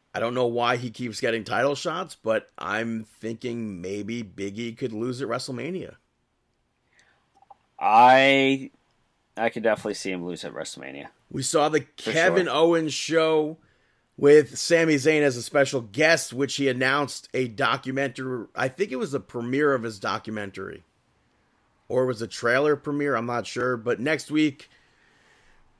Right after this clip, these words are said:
Speaker 1: red carpet, Logan Paul is going to be there, which I think is just awful.
Speaker 2: I hate Logan Paul.
Speaker 1: He's the, uh, the guy that got famous on YouTube. He showed a, an actual dead person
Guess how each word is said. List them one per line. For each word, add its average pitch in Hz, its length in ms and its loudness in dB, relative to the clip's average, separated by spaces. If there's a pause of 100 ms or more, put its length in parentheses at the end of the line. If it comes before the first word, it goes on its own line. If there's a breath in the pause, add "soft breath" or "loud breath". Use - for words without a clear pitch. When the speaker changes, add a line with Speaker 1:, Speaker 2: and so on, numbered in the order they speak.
(220)
Speaker 1:
red 175 320 6
carpet, 156 640 4 (520)
Logan 147 560 2
Paul 127 400 0
is 117 140 -6
going 123 280 -4
to 120 120 -10
be 120 200 -4
there, 120 240 -2
which 113 180 -4
I 113 120 -2
think 117 180 -8
is 113 140 -8
just 104 180 -12
awful. 104 580 -4 (800)
Speaker 2:
I - 60 -20
hate 110 400 -8
Logan 87 340 -8
Paul. 85 380 -6
Speaker 1:
He's 131 260 -2
the, 135 260 0
uh, 123 260 -2
the 104 120 -12
guy 120 580 -2 (300)
that 113 220 -6
got 110 240 -4
famous 123 320 -8
on 120 160 -6
YouTube. 131 580 -6
He 110 100 -12
showed 123 440 -2
a, 107 440 -4
an 110 80 -10
actual 120 720 -4 (720)
dead 120 260 0
person 143 540 -2